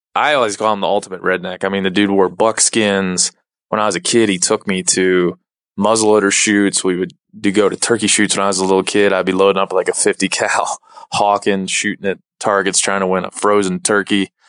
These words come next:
I mean, we did, we threw hatchets at old stumps. I mean, he, he was, he kinda just was that guy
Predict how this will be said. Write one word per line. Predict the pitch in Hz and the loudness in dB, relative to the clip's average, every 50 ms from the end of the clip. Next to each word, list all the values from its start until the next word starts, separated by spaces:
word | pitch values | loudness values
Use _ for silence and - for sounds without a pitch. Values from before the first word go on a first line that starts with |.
| _ _ _ _ - | _ _ _ _ -2
I | 101 | 0
mean, | 101 98 | 2 2
we | 101 110 104 | 2 2 2
did, | 107 107 104 101 98 95 87 90 | 4 4 4 4 4 2 2 2
we | 95 98 | 0 0
threw | - - 92 95 92 | 2 2 2 2 2
hatchets | 87 92 101 101 98 98 - 104 101 95 90 - | 2 2 2 0 0 0 0 0 0 0 0 0
at | 95 92 95 | 0 0 2
old | 95 95 95 92 90 - | 2 0 0 -2 -4 -4
stumps. | - - - - 110 104 104 101 92 87 - - - - - | -2 -2 0 0 2 2 2 0 -2 -4 -4 -6 -6 -6 -8
I | 92 | -14
mean, | 87 92 92 92 92 92 - _ _ _ _ _ _ _ _ _ _ _ _ | -16 -16 -16 -16 -16 -18 -20 _ _ _ _ _ _ _ _ _ _ _ _
he, | - 104 101 101 98 82 - - | -2 0 0 0 0 -2 -4 -6
he | - 113 117 120 120 | -4 0 2 4 4
was, | 117 113 110 107 104 104 98 98 95 92 - - - - - _ _ _ _ _ _ _ _ _ | 4 4 4 4 4 4 4 2 0 -2 -6 -8 -10 -12 -16 _ _ _ _ _ _ _ _ _
he | 117 113 | -12 -10
kinda | 104 - 117 110 107 101 | -6 -4 -2 0 0 0
just | 92 98 95 - - | 0 0 0 0 0
was | 101 101 101 101 101 95 92 92 87 | 2 2 4 4 2 2 0 -2 -2
that | 98 95 95 90 82 87 | -2 -2 -2 -2 -4 -4
guy | 92 92 92 90 87 90 92 90 - | -2 -2 0 0 0 -2 -2 -4 -6